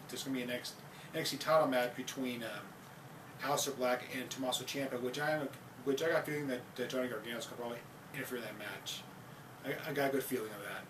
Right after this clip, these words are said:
because that rivalry's not over. <laughs> It's long, it's a long way from being over. So, so yeah.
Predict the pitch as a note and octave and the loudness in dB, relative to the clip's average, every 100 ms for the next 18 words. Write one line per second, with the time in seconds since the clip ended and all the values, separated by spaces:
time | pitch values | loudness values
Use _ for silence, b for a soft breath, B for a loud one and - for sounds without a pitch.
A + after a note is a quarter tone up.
0 | - - C3+ E3+ E3+ D3+ C3 C3 A#2+ A2+ | -12 0 2 4 6 8 6 2 0 0
1 | G#2+ - - - - D#3 D#3+ E3 D#3 B | -4 -6 0 2 6 8 6 6 -2 B
2 | B B B E3 E3 D3+ D3 C#3+ C3+ C3+ | B B B 4 10 10 10 6 6 4
3 | C3 B2+ A#2 A2 G2 F#2+ - - - A2+ | 6 6 6 -2 -2 -6 -8 -8 -4 -2
4 | - - - - - - - - - - | -4 -6 -12 -14 -14 -14 -14 -14 -14 -14
5 | - - - - - - - - - - | -14 -14 -14 -14 -14 -14 -14 -14 -10 -6
6 | A#2+ G#2+ | -2 -2